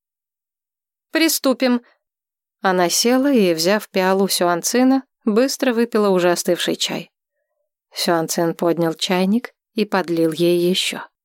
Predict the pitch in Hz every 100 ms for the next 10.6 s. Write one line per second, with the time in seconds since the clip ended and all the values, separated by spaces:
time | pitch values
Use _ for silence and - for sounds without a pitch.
0 | _ _ _ _ _ _ _ _ - 208
1 | 254 240 233 208 196 262 262 233 - 220
2 | 214 190 - 190 185 170 - 175 175 175
3 | 180 170 - 180 170 - 220 240 - -
4 | 247 226 220 202 208 233 214 208 190 202
5 | 202 185 190 185 185 170 165 185 160 160
6 | - _ _ _ _ _ _ _ _ -
7 | - - - 202 226 226 226 208 208 196
8 | 202 196 180 170 - 180 190 180 175 190
9 | 170 - 175 170 - 180 170 165 175 214
10 | 240 240 226 226 233